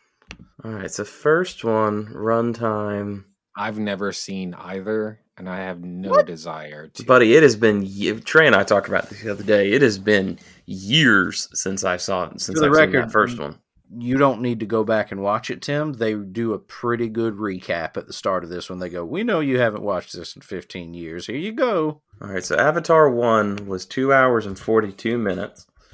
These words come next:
Speaker 1: Avatar two is, uh, three hours and twelve minutes. They added
Speaker 3: Uh-huh.
Speaker 1: another half hour.
Speaker 3: They sure did.
Speaker 1: Ooh.
Speaker 2: Any post se-,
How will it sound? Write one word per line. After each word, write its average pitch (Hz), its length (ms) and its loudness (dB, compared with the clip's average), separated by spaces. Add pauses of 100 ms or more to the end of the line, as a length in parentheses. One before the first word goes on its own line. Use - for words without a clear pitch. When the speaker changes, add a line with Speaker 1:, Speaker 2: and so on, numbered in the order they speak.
(440)
Speaker 1:
Avatar 110 500 2
two 104 680 0
is, 98 260 -2
uh, 90 160 2
three 135 420 -4
hours 165 480 4
and 117 200 -2
twelve 113 480 6
minutes. 92 400 -4
They 98 160 0
added 107 220 2
Speaker 3:
Uh-huh. 107 100 -6
Speaker 1:
another 95 300 0
half 113 480 0
hour. 92 840 4
Speaker 3:
They 78 60 -10
sure 113 280 -6
did. 101 420 -4 (1300)
Speaker 1:
Ooh. 320 460 4
Speaker 2:
Any 240 160 4
post 139 460 2
se-, 131 240 -4